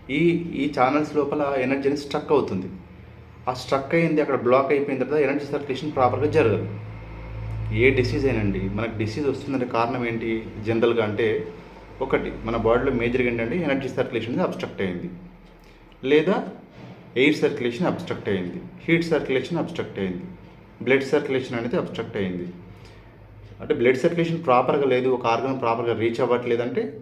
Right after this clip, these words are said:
దాని నుంచి ఒక డిసీజ్ వస్తుంది. ఇలా ఏ దానికైనా కారణం ఏంటంటే ఈ వీటి వలన వచ్చేస్తుంది. ఆక్యుపంక్చర్ వీటన్నిటి కూడా ఎక్సలెంట్గా పనిచేస్తుంది. నొప్పిని తగ్గించడానికి, బ్యాక్ పెయిన్ని, నెక్ పెయిన్ని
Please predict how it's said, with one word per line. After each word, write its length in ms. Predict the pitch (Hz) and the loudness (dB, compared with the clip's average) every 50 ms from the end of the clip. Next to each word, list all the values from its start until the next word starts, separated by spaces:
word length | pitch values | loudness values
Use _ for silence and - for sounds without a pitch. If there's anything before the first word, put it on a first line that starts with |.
| - | -8
దాని 180 | - 139 139 147 | -2 -2 0 0
నుంచి 140 | 165 196 196 | 0 0 0
ఒక 80 | - | 0
డిసీజ్ 280 | 151 170 165 - 185 135 | 0 -2 0 2 2 2
వస్తుంది. 320 | 113 - - 92 92 87 - - - - - - - - - _ _ _ - | 2 0 -4 -6 -8 -8 -8 -10 -14 -18 -20 -20 -20 -20 -20 _ _ _ -8
ఇలా 240 | - 127 160 202 240 - - - - - - - | -2 0 0 0 0 -2 -10 -14 -18 -18 -12 -4
ఏ 120 | 110 113 127 | 0 2 2
దానికైనా 420 | 127 139 139 135 135 135 127 127 | 4 2 0 0 0 -2 -4 -4
కారణం 280 | 123 - 120 117 117 117 | -4 -2 -2 0 0 -2
ఏంటంటే 560 | 113 110 107 110 113 113 180 220 247 - - - - - - - - | -4 -6 -6 -8 -6 -4 -4 -4 -4 -6 -12 -16 -18 -20 -20 -18 -8
ఈ 240 | - 113 113 113 113 | -4 0 2 2 2
వీటి 260 | 110 104 113 120 120 | 0 0 0 0 2
వలన 180 | 127 127 123 127 | 2 2 2 2
వచ్చేస్తుంది. 500 | 120 107 - - 110 101 - 135 156 185 | 0 -2 -2 -2 -4 -4 -4 -2 0 0
ఆక్యుపంక్చర్ 560 | 165 120 117 - - - 131 120 117 - 117 | 2 2 0 0 -2 -6 -6 -6 -4 -4 -4
వీటన్నిటి 440 | 113 110 - 107 107 123 139 139 139 | -2 -2 -2 -2 0 0 0 0 0
కూడా 320 | 117 117 123 160 196 180 - - - - - - _ _ _ - - _ _ _ _ _ _ _ - | 0 0 0 -2 -2 -4 -6 -12 -16 -18 -20 -20 _ _ _ -20 -20 _ _ _ _ _ _ _ -8
ఎక్సలెంట్గా 440 | - - - - 139 143 143 175 196 | -8 -8 -6 -2 -2 0 2 2 2
పనిచేస్తుంది. 600 | 185 151 135 131 135 131 127 131 - 113 98 95 | 2 2 0 2 2 2 2 0 0 -2 -2 0
నొప్పిని 400 | 95 104 110 95 - 151 151 147 | 0 0 0 0 0 0 2 2
తగ్గించడానికి, 640 | 135 120 113 113 120 113 113 117 113 107 101 104 107 | 2 2 0 0 -4 -4 -4 -4 -4 -4 -4 -4 -4
బ్యాక్ 420 | 104 95 107 107 113 113 110 - - | -2 0 2 2 0 0 -2 -4 -2
పెయిన్ని, 320 | 120 113 110 110 110 110 | -2 0 0 -2 -2 -2
నెక్ 360 | 107 107 107 104 - - - | -2 -2 -2 -4 -4 -6 -4
పెయిన్ని 520 | 120 110 107 104 104 107 107 107 104 98 | -4 -2 -2 -2 -2 -2 -2 -4 -4 -6